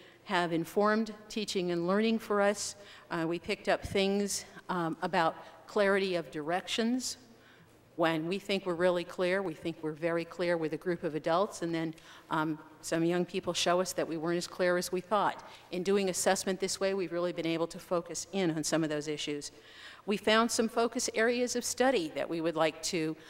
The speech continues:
um, refine so that students can even be more precise in their learning, and fine-tuning some skills, such as the graphing that the science teachers recently did with all of our students in grades five through eight.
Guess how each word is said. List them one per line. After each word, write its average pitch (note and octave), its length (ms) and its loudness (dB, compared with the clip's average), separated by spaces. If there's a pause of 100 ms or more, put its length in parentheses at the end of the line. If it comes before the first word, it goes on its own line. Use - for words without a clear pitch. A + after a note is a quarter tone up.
(240)
um, D#3 340 0 (580)
refine G3+ 580 4
so D#3+ 320 2
that D3+ 460 -2 (240)
students F3+ 400 -2
can - 180 -2
even E3+ 340 2 (380)
be E3 200 -6
more G3 200 4
precise D#3 580 -2
in D3+ 100 0
their D3 140 0
learning, F#3+ 420 0 (600)
and F3 360 4
fine-tuning F3+ 720 0
some E3 240 -4
skills, D#3 560 -2
such - 300 -6
as D3+ 120 -4
the D3+ 120 -4
graphing E3+ 640 0
that D3+ 300 -4
the D3 260 -2 (300)
science F3 380 0
teachers D3+ 380 -8
recently D#3 460 -6
did D3 260 -4 (340)
with D#3+ 140 2
all E3 200 4
of D#3+ 80 -4
our D#3 100 -2
students D3+ 400 -4
in D3+ 80 0
grades D3 260 -6
five D3 220 -4
through D#3+ 240 -6
eight. D#3 200 -4